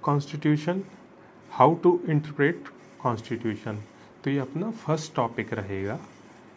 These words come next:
इन वीडियो लेक्चर्स में। सेकंड टॉपिक होगा अपना features of constitution, कॉन्स्टिट्यूशन के क्या क्या फीचर्स हैं।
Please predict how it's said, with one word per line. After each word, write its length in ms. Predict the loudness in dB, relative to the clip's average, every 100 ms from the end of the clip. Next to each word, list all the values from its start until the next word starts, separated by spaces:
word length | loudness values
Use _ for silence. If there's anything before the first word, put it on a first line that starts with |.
| -20 -10
इन 240 | -4 -2 -2
वीडियो 280 | 0 2 2
लेक्चर्स 500 | 0 -4 -8 -8 -10
में। 160 | -14 -14 -18 -20 -20 -20 -20 -20 -20 -20 -20 -20 -20 -4
सेकंड 400 | -4 0 0 0
टॉपिक 340 | 0 -2 -4
होगा 280 | -2 -2 -2
अपना 340 | -4 -6 -8 -10 -16 -20 -20 -20 0
features 340 | 2 4 2 2
of 80 | -2 -2 -4
constitution, 540 | -6 -4 -6 -6 -12 -12 -18 -6
कॉन्स्टिट्यूशन 600 | -6 -4 -6 -4 -4 -4 -6 -12 -20 -10
के 80 | -8
क्या 200 | -2 -2
क्या 160 | -2 -6
फीचर्स 540 | -4 -6 -6 -12
हैं। 80 | -12